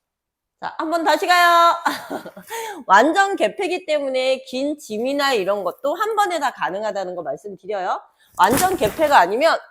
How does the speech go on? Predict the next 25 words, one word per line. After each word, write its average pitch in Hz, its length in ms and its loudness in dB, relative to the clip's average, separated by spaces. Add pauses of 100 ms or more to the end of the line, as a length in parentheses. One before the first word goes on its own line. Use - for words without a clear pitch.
(140)
이렇게 302 280 -2
넣었다가, 214 340 -6 (260)
이렇게 311 300 -2
넣었다가 254 460 0 (360)
<laughs> - 420 -8 (340)
그렇게 254 260 -2
해야 320 180 4
되니까 262 360 -4
불편함이 240 580 -4
있고요. 208 640 0 (380)
어, - 320 -18 (1200)
린드메이드는 220 1120 -2 (440)
완전 262 420 2
개폐고 339 800 0 (100)
양문형이에요. 208 1080 -4 (220)
근데 285 460 2 (160)
양쪽을 262 640 -2
다 240 160 2
열 180 160 2
수는 196 280 -8
없어요. 160 480 -4
지금 254 300 -6
조수석을 233 840 0
제가 180 260 -4
열어놨는데 180 720 -4